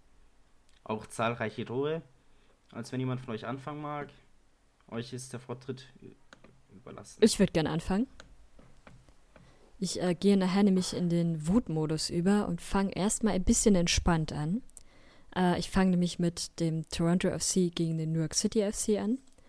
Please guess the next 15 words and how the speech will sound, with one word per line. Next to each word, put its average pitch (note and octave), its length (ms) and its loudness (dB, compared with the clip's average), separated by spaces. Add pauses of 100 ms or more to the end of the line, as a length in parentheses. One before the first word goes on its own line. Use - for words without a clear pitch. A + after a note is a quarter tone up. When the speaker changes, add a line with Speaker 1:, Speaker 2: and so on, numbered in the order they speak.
(800)
Speaker 2:
Ähm, F3+ 440 6
das F#3 140 4
Spiel A3+ 320 12
endete G3 440 8
vier F#3 320 10
zu - 160 6
null, G3 340 10 (180)
war F#3+ 320 8
auch - 160 6
berechtigt, F#3+ 920 6 (180)
muss F#3 220 6
man D#3+ 140 4
sagen. F3+ 440 4 (840)
Ähm, F3+ 560 8 (720)
aber, A#3 520 10